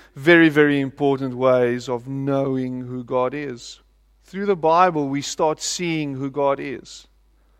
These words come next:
We, we, we often speak of the Bible as God's word. So, and I spoke this morning about this idea that people's lives aren't changed sometimes,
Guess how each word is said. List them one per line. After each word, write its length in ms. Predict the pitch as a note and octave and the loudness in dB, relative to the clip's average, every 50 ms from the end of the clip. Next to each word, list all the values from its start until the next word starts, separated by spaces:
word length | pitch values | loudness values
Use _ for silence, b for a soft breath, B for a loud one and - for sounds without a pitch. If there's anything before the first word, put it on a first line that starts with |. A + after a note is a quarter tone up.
| _ _ _ _ _ _ _ _ _ _ _ _ _ _ _ _ _ _ | _ _ _ _ _ _ _ _ _ _ _ _ _ _ _ _ _ _
We, 120 | D#3 D#3 D#3 | -6 -6 -4
we, 180 | D3 D#3 D#3+ | -2 -4 -4
we 160 | D#3 D3+ D3+ | -2 -2 -2
often 300 | D#3 D3 E3 - - F3+ | 0 0 -2 -2 -4 -6
speak 420 | E3 - - - - F3+ F3 D#3+ - | -6 -8 -8 -6 -6 -6 -6 -4 -2
of 260 | E3 D3 C#3 C3 C3+ | -2 -2 -4 -4 -8
the 80 | C#3 C#3 | -10 -10
Bible 500 | B2+ B2 C3+ C3+ C3+ C#3 C#3 C3+ C#3+ C#3+ | -6 -2 0 2 4 4 4 2 0 -2
as 200 | C3+ C3+ A#2+ B2 | -2 -4 -6 -10
God's 500 | - - C#3 C3+ C3 C3 C3 C3 B2 B2 | -12 -6 -2 0 0 0 0 -2 -6 -12
word. 480 | B2+ C3+ D3 D#3+ E3+ - C#2 - - - _ _ _ _ _ _ _ _ _ _ _ _ _ _ _ _ _ _ _ _ _ _ _ _ | -12 -8 -6 -6 -6 -6 -8 -10 -16 -20 _ _ _ _ _ _ _ _ _ _ _ _ _ _ _ _ _ _ _ _ _ _ _ _
So, 540 | _ - - F3+ E3 D#3 D3+ D3+ D3+ D3+ - - _ _ _ _ - | _ -6 -2 2 2 2 2 2 -2 -4 -8 -14 _ _ _ _ -10
and 100 | D3+ C#3 | -6 -6
I 60 | C#3+ | -6
spoke 340 | C#3+ - - - G3 G3 F#3 | -6 -6 -4 -2 -2 -2 -2
this 180 | - F3+ - - | -4 -10 -10 -6
morning 300 | D3+ D3 D3+ D#3 D#3 D3 | -4 -2 -2 -2 -2 -4
about 480 | C3+ B2 B2+ A#2+ A#2 A#2+ - _ _ _ b b b b b b b b b b b b b b b b b _ - | -2 -2 0 0 0 -2 -4 _ _ _ b b b b b b b b b b b b b b b b b _ -6
this 160 | E3 D3+ - | 0 4 4
idea 300 | E3+ D#3 C#3+ D3+ E3 D#3+ | 4 6 8 8 8 8
that 200 | D#3 D3+ - - | 8 6 4 0
people's 440 | F#3 F3+ F3 - F#3+ F3+ D#3+ C#3 D3 | -4 -4 0 0 0 0 0 2 2
lives 580 | D3 C#3+ D3 D#3 D#3+ E3 D#3 C#3+ - - B B B B B B - - | 4 6 8 8 8 6 4 0 -6 -12 B B B B B B -6 0
aren't 320 | E3+ E3+ E3+ E3+ E3+ D#3+ - _ _ _ | 2 2 2 2 0 -4 -10 _ _ _
changed 680 | - - - F#3 E3+ E3+ E3 D#3+ D#3+ D#3 D#3 D#3 D3 - | -8 0 4 6 8 8 8 6 4 2 0 -2 -6 -8
sometimes, 960 | - - - D#3+ D3+ D3 C3+ - E3+ D3 C#3+ C#3+ C#3+ C#3+ D3 C#3+ C3+ - | -10 -6 -2 -2 -2 -2 -2 -2 -2 0 0 0 0 -2 -4 -8 -10 -12